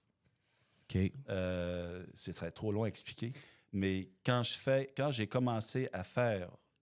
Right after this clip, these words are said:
Speaker 2: de l'art autochtone, je me suis vraiment lié à ce que j'étais profondément en dedans de moi. Et chaque fois que j'en fais, c'est ça.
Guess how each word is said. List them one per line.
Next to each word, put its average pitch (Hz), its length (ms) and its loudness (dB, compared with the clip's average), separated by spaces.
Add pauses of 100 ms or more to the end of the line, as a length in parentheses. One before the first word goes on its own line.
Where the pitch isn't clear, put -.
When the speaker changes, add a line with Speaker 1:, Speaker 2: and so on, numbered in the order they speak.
(260)
Speaker 2:
de 92 80 0
l'art 95 200 4
autochtone, 104 560 -2
je 98 60 -8
me 87 60 -6
suis - 180 -6
vraiment 98 500 -2
lié 82 280 -4
à 80 80 -8
ce - 80 -10
que 90 100 -4
j'étais 87 320 -6
profondément 87 760 -4
en 95 100 -8
dedans 82 280 -6
de 71 60 -12
moi. 76 220 -10 (840)
Et 98 80 0
chaque 123 280 2
fois 120 140 0
que 104 60 -2
j'en 92 200 -4
fais, 110 160 -4
c'est 90 180 -4
ça. 107 200 -4